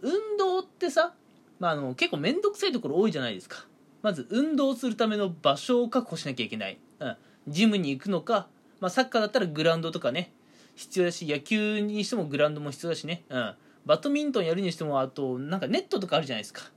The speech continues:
大変だよね、ああいうの準備するのって。うん。まず運動する場所を確保するだけでちょっと大変だったりします。うん。で、場所を確保してもさ、まあ、雨が降った日もそこに行くんですかっていうね、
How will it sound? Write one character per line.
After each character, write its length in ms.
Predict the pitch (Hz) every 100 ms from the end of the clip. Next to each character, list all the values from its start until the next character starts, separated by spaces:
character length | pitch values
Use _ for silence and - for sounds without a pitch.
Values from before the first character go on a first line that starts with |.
| _ _
大 220 | - 170
変 200 | 180 185
だ 60 | 180
よ 120 | 170
ね、 100 | 143
あ 60 | 139
あ 60 | 139
い 20 |
う 40 |
の 100 | 131
準 140 | 127 139
備 100 | 117
す 120 | 127
る 60 |
の 80 | 117
っ 40 | 104
て。 280 | - 95 -
う 80 | 131
ん。 140 | 101 - _ - _
ま 100 | 170
ず 100 | 147
運 280 | 131 180 254
動 160 | 254 247
す 120 | 240
る 140 | 196
場 180 | 160 139
所 180 | 127 269
を 40 |
確 220 | 233 247 -
保 80 |
す 100 | 175
る 80 | 165
だ 80 | 160
け 80 | 160
で 60 |
ち 80 | 135
ょ 20 |
っ 60 | 131
と 60 | -
大 140 | 139
変 120 | 127
だ 60 | 139
っ 20 |
た 80 | 117
り 80 | 104
し 80 |
ま 100 | 98
す。 180 | 87 - _ - -
う 20 |
ん。 60 | 110 - _ _ _ _ _ - -
で、 100 | 151
場 160 | 131
所 200 | - 247
を 60 | 254
確 200 | 277 277
保 120 | 160
し 40 | 127
て 80 | 156
も 80 |
さ、 240 | 120 139 151 - - - - - -
ま 200 | 135 127
あ、 40 |
雨 120 | 208
が 140 | 214 160
降 140 | -
っ 20 |
た 160 | 185 185
日 80 | 170
も 100 | 135
そ 100 | 175
こ 80 | 233
に 80 | 226
行 100 | 180
く 60 |
ん 100 | 240
で 80 | 190
す 100 | 180
か 120 | -
っ 40 | 226
て 200 | - 131
い 80 | 117
う 20 |
ね、 160 | 123